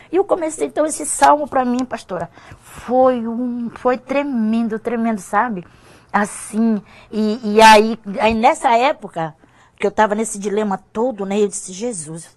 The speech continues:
tu queres algo de mim, pastora?" Aí ele, foi que eu fui pro coral.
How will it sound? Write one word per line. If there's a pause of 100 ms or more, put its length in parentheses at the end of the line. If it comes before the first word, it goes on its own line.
(180)
tu
queres
algo
de
mim,
pastora?" (380)
Aí
ele,
foi
que
eu
fui
pro
coral.